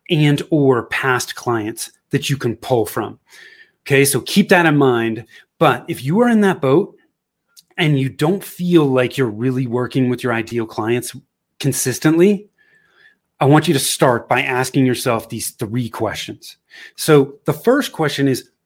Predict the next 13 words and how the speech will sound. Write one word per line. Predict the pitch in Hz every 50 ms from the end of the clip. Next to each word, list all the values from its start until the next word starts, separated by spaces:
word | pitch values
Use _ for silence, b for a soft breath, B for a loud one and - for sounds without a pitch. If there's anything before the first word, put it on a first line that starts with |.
| _
who | _ - - 175 196
do | 277
you | 302 208
love | 123 110 113 120 123 123 113 113
working | 110 113 113 113 - 113 104 98
with? | 95 90 _ _ _ _ _ b b b b b b b b b b
Like, | - - - _
why | 139 117 104 110 127 139 190 240 254
are, | 254 226
why | 170 151 - 135 120 117 143 165 208 220
be | 175 220 208
in | 160 135 104
business | 120 120 113 139 160 175 180 - - - -